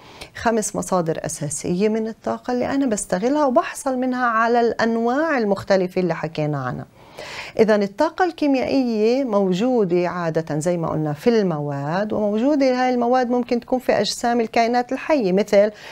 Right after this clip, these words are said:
الصورة الأولى اللي بتحكي لنا على طاقة، طاقة كيميائية من العضلات. إذن العضلات هي عبارة عن، إيه، إيه، مواد كيميائية موجودة في جسمنا، مواد،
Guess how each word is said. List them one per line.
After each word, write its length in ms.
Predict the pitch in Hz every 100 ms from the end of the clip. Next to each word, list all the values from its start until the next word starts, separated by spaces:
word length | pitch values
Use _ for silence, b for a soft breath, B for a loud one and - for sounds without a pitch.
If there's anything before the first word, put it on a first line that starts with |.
| B
الصورة 360 | 185 - 233 220
الأولى 280 | 196 240 240
اللي 100 | 202
بتحكي 320 | - - 233
لنا 120 | 226
على 280 | 196 190 185
طاقة، 540 | 180 233 214 - 143 - - -
طاقة 260 | - 214 190
كيميائية 520 | 185 196 196 196 254
من 160 | 247 254
العضلات. 760 | 269 262 262 240 269 254 190
إذن 180 | 175 180
العضلات 680 | 170 175 170 190 220 247 -
هي 180 | 202 185
عبارة 360 | 175 208 208
عن، 420 | 190 180 202 160 165 B B B B B B
إيه، 540 | 170 165 165 156 160
إيه، 280 | - 165 160
مواد 640 | 160 170 190 214 190 156 - -
كيميائية 760 | 214 214 190 170 - 180 160
موجودة 460 | 151 156 165 185 151
في 160 | -
جسمنا، 640 | 151 151 156 156 147 147 170
مواد، 480 | 190 170 170 156